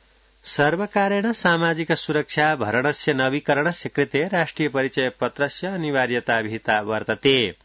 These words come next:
परिचय पत्रस्य अनिवार्यतायाः कारणेन सम्प्रति जनपद प्रशासन कार्यालयेषु सेवाग्राहिणां संवर्धः वर्धमानो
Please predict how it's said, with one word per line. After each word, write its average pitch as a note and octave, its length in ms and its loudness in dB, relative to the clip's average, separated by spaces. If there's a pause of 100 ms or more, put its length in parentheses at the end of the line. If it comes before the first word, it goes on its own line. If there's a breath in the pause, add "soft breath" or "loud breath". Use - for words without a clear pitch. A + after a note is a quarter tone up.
(340 loud breath)
परिचय A#2 320 2
पत्रस्य C3+ 560 -2
अनिवार्यतायाः A2+ 880 0
कारणेन B2+ 640 2
सम्प्रति B2 640 -2
जनपद B2+ 520 -2
प्रशासन A#2+ 480 0
कार्यालयेषु A2+ 800 -2
सेवाग्राहिणां A#2 920 0
संवर्धः A2+ 720 0
वर्धमानो A2 920 -2